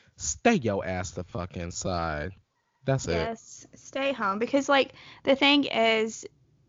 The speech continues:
Speaker 2: this is just me ranting, right? Like, I get that people wanna go, like,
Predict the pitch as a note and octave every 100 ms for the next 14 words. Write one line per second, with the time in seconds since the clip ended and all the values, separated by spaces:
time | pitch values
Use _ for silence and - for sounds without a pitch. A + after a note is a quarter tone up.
0 | _ _ _ _ _ - A#3 A#3+ B3 A#3+
1 | A#3 A3 G3+ - - - - - - -
2 | A3+ G#3+ G3 G#3 - - - - A#3+ A3
3 | - - _ _ _ _ _ - A#3+ A#3
4 | A#3 A#3+ B3 - B3 - A3+ A3 G#3 G#3
5 | G3 G3 G3 F#3 - - -